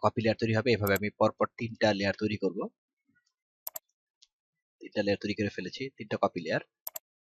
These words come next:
এটা হলো আমার মেইন লেয়ার, আর এই তিনটা হলো কপি লেয়ার।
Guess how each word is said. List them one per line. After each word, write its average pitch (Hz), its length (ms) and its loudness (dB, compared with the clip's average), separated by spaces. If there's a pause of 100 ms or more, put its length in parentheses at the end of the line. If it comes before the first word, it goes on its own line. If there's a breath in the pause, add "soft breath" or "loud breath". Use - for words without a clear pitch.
(2750 loud breath)
এটা 135 180 6
হলো 139 100 10
আমার 135 160 4
মেইন 117 160 4
লেয়ার, 92 260 -2
আর 101 160 4
এই 107 80 2
তিনটা 117 260 -4
হলো 117 120 -2
কপি 101 240 -2
লেয়ার। - 180 -8